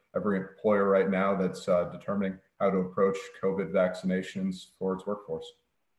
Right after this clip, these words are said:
Kristen, one interesting development that occurred earlier this month is the U S Equal Employment Opportunity Commission issued a detailed publication that provides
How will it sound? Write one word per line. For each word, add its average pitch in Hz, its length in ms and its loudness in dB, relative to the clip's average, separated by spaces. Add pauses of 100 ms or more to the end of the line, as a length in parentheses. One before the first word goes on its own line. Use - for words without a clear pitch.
(580)
Kristen, 139 640 2 (580)
one 170 220 4
interesting - 580 0
development 101 800 6 (260)
that 95 520 4 (100)
occurred 113 380 4
earlier 98 400 6
this 92 320 0
month 92 380 2
is 95 260 -4
the 92 400 -2 (840)
U 135 200 6
S 123 220 8
Equal 123 240 0
Employment 107 440 4
Opportunity 98 600 0
Commission 90 760 0
issued 110 440 0
a 92 100 4
detailed 127 560 2
publication 95 880 -4
that 92 180 -4
provides 98 500 4